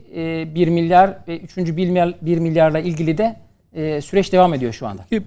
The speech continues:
Speaker 2: e, bu
Speaker 1: Henüz
Speaker 2: üç
Speaker 1: tamamı harcanmış
Speaker 2: Avrupa
Speaker 1: değil, onu demek
Speaker 2: Birliği
Speaker 1: istiyorum.
Speaker 2: gelin-, yani Cumhurbaşkanı da bunu galiba birkaç sefer söyledi, her seferinde söylüyor aslında. E, biz bu paradan kendi bütçemize para almıyoruz. Bu doğrudan zaten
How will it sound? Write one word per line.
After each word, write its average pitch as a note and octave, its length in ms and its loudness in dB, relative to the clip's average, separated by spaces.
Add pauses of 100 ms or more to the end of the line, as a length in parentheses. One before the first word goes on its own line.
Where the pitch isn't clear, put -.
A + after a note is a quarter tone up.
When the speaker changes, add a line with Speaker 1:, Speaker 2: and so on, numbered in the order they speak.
(160)
Speaker 2:
e, D#3+ 340 0 (340)
bu G#3 140 0
Speaker 1:
Henüz A3+ 180 4
Speaker 2:
üç - 60 -8 (160)
Speaker 1:
tamamı G#3 340 4
harcanmış F#3 420 4
Speaker 2:
Avrupa F#3+ 120 8
Speaker 1:
değil, E3+ 120 4
onu A3+ 120 2
demek A3+ 100 6
Speaker 2:
Birliği A3+ 220 6
Speaker 1:
istiyorum. G3+ 320 2 (340)
Speaker 2:
gelin-, D#3+ 100 -8
yani D#3 180 -4
Cumhurbaşkanı F#3+ 480 0
da E3+ 80 -2
bunu C#3+ 180 -4
galiba C#3 260 -2
birkaç C#3+ 260 -4
sefer D3+ 280 -6
söyledi, D#3 320 -4
her E3+ 120 2
seferinde C3 340 -4
söylüyor B2+ 320 -8
aslında. C#3+ 380 -8 (420)
E, D3 120 -14
biz E3 200 -8
bu F#3+ 60 -4
paradan F3 480 0 (200)
kendi E3 260 -6
bütçemize D#3+ 360 -6
para E3+ 220 -2
almıyoruz. C3+ 420 -2
Bu B2 40 -16
doğrudan C#3+ 380 -2
zaten C#3 420 -6